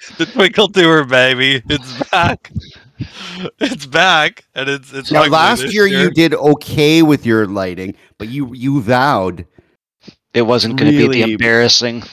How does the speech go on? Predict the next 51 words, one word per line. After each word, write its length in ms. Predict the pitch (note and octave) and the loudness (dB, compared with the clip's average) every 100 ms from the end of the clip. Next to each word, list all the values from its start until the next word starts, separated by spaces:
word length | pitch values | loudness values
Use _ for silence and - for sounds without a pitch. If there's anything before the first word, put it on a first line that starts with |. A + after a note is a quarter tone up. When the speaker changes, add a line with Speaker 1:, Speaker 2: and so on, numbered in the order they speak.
| _ _ _ _ _ _ _ _ | _ _ _ _ _ _ _ _
Speaker 2:
Yep. 320 | - G2+ - _ _ _ | -14 -12 -12 _ _ _
Speaker 1:
Yeah, 580 | C3 A#2+ G2+ - - - | -2 -2 -2 -6 -14 -16
so 520 | G2+ - D3+ C#3+ C#3 | -16 -2 0 0 -2
Speaker 2:
Last 300 | C#3 E3 D3+ | -2 0 0
Speaker 1:
I, 60 | E3 | 0
I 20 | |
Speaker 2:
year 120 | A3+ G#3 | 2 2
Speaker 1:
put 80 | |
Speaker 2:
you 140 | F#3+ F#3+ | 4 4
were 80 | F#3 | 4
on 120 | F3 | 4
the 80 | F3+ | 2
Speaker 1:
together 180 | F3+ D#3+ | 4 4
a 40 | F3+ E3+ | 4 4
lot 140 | C#3+ | 2
Speaker 2:
verge. 20 | |
Speaker 1:
of 80 | D#3+ | 0
Speaker 2:
You 80 | F#3 | 2
were 100 | G#3+ | 4
on 120 | G#3 | 4
the 80 | G#3+ | 2
verge. 540 | D#3+ D3 F#3 F3+ A#2 - | -2 0 2 2 -2 -8
You 120 | D#3 | -6
were 80 | F#3 | -4
on 60 | G3 | -4
the 60 | F3 | -6
verge 380 | B2 D#3+ F3 | -4 -4 -4
of 160 | D3 G2 | -8 -8
being 300 | C3+ E3+ D3+ | -6 -2 -2
the 100 | C3 | -4
embarrassment 560 | G#2+ G#2+ G#2 G2 G#2+ F#2+ | -6 -6 -8 -10 -12 -12
of 100 | F#2 | -14
the 60 | |
neighborhood 380 | F#2+ F2+ F#2 F#2 | -12 -10 -10 -10
last 280 | F2+ F#2 - | -8 -10 -10
year, 80 | F#2 | -12
but 120 | G2+ | -12
you 80 | F#2 | -12
kinda 260 | B2 C3+ | -8 -8
Speaker 1:
Yeah. 60 | - | -6
Speaker 2:
pulled 160 | C3+ B2+ | -8 -8
it 80 | |
together 340 | A2+ G#2+ G#2+ A2+ | -8 -4 -4 -4
at 100 | G#2+ | -6
the 120 | G2+ | -8
end 140 | G2+ G#2 | -6 -4
and 80 | G2 | -4
were 60 | |
Speaker 3:
Mm-hmm. 100 | F#2+ | -6
Speaker 2:
respectable, 680 | F#2 - - G2+ - D#2+ D2+ | -8 -12 -10 -10 -10 -12 -8
right? 320 | F2 B2+ E3 | -4 -4 -6